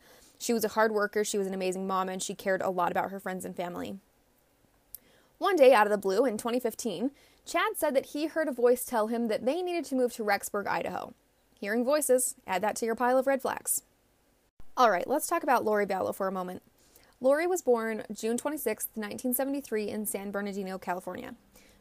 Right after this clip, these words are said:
When she was nineteen, she married her first husband, who was her high school sweetheart, and his name was Nelson Yanes. This marriage didn't last long, and they divorced pretty quickly. After a few years, when Lori was twenty-one,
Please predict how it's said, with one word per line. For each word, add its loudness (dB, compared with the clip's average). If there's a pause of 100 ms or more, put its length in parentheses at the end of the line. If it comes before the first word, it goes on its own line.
When 0
she -2
was 4
nineteen, -2
she -8
married -2
her -8
first -4
husband, 2
who 0
was 2
her -4
high -6
school -4
sweetheart, -4
and -6
his -2
name -4
was -2
Nelson 0
Yanes. -6 (420)
This 6
marriage 0
didn't -4
last -2
long, -4
and -4
they 0
divorced -2
pretty -4
quickly. -6 (640)
After 0
a -2
few -4
years, 4
when 0
Lori 2
was 0
twenty-one, -4